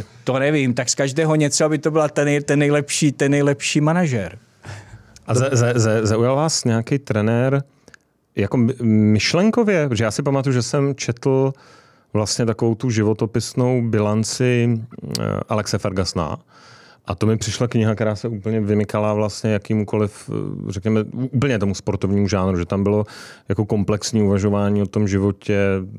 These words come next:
Speaker 2: pak samozřejmě strategii, taktice, eh, tak vlastně přemýšlím, jestli v tom dneska v tom fotbale, eh, je někdo takovej, kdo, kdo, u koho to není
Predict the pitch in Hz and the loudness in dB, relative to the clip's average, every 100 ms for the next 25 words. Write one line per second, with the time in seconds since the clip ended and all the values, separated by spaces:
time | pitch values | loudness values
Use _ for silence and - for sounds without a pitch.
0 | 104 98 92 90 - - 90 90 95 92 | -16 -10 -8 -8 -10 -8 -6 -4 -4 -2
1 | 95 95 92 - 98 - 98 95 - - | -2 -2 -4 -4 -4 0 -2 -2 -10 -20
2 | - - - 95 92 92 92 90 104 - | -20 -18 -4 0 2 2 0 -2 -6 -6
3 | - 104 98 98 - 110 98 107 101 - | -10 -4 -2 -2 -2 -4 -2 0 0 0
4 | 107 - 110 110 107 98 101 95 - 104 | 0 0 -4 0 2 2 2 0 -2 -6
5 | - 107 98 104 92 98 101 101 101 110 | -2 -4 -2 -2 0 0 0 0 0 -4
6 | - - _ _ _ - - 52 - 120 | -10 -20 _ _ _ -8 -4 -2 2 4
7 | 110 117 123 113 117 120 117 113 120 90 | 4 4 2 2 2 0 0 -2 0 0
8 | 85 92 92 92 98 95 98 95 101 101 | 0 0 0 0 -4 -2 0 2 0 -2
9 | 107 110 110 107 107 110 107 104 | -2 0 0 2 2 2 2 -2